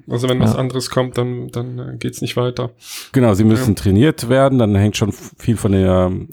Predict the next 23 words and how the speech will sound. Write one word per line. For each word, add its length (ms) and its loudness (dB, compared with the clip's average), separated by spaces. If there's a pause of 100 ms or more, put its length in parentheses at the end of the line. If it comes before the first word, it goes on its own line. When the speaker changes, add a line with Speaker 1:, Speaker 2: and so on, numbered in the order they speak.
Speaker 3:
ähm, 540 -2 (100)
Qualität 380 0
der 80 2
Trainingsdaten 640 -2
ab, 240 -2
wie 100 0
gut 220 -4
sie 100 0
funktionieren. 680 2 (440)
Und 140 0
wenn 100 2
du 80 0
dann 380 2
in 180 0
der 160 2
Aufgabe 380 2
eine 120 2
gewisse 640 0
Variation 460 0
reinbringst, 560 -2
ist 260 -12
das 140 -6
Risiko, 540 -4